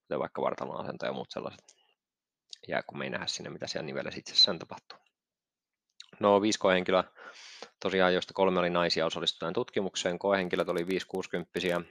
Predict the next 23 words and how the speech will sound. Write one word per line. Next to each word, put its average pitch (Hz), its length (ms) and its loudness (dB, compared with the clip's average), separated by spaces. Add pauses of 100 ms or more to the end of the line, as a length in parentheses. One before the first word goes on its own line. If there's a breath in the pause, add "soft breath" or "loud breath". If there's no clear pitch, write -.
(340 soft breath)
ja 90 60 2
jäätynyt 87 320 4
olkapää 85 300 2
oli 85 140 4
vaivannut 85 380 2
puolesta 85 380 0
vuodesta 82 280 -2
kolmeenkymmeneen 82 640 -2
kuukauteen. 85 600 0 (840 loud breath)
Spadin 101 280 2
mukaan, 87 320 0 (640)
eli 90 140 -2
tämmöisen 82 560 -4
toimintakykymittarin 87 720 0
mukaan, 85 360 0 (100)
toimintakyvyn 82 460 0
rajoitteet 80 440 0
ja 80 60 -10
kipu 85 300 -4
oli 73 140 0
kohtalaista 76 520 -2
tai 76 120 -4
korkeaa. - 460 0